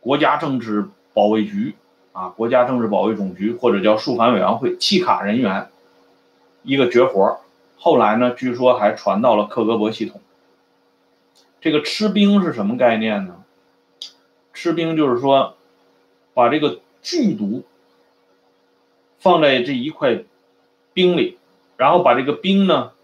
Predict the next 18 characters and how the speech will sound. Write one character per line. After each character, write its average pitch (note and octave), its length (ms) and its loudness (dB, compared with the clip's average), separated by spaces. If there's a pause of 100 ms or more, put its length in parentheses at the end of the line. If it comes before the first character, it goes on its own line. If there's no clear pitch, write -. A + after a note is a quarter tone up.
(920)
放 D#3+ 280 2
到 A2+ 460 4 (840)
一 F3+ 160 -10
杯 D#3+ 500 0 (640)
凉 C#3 280 -2
水 - 200 -10
当 B2 180 -6
中， D3+ 220 -8 (800)
或 E3 140 2
者 B2 140 0
放 D#3 200 0
到 C3+ 80 -2
一 C#3+ 140 -8
杯 D#3+ 220 0
开 A3+ 360 2
水 D#3+ 160 -6
当 F#2+ 200 -10
中， - 160 -14